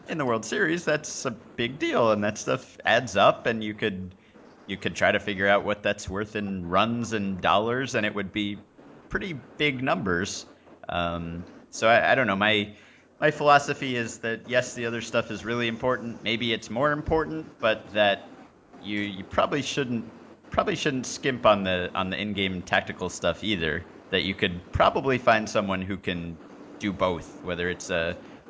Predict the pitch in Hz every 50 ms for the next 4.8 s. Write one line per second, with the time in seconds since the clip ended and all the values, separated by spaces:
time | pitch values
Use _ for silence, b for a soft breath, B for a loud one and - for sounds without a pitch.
0 | - - - - - 92 - 110 107 - - 107 95 101 107 95 - 98 87 87
1 | 95 123 156 170 170 160 160 156 127 104 92 90 85 87 90 - - 87 85 87
2 | 90 95 - - - 143 147 143 139 135 135 120 113 - - - - - 139 135
3 | - 139 135 127 120 107 104 - - 123 - 123 - - 139 135 123 139 127 127
4 | - - 131 117 117 117 117 117 120 120 113 98 90 90 90 87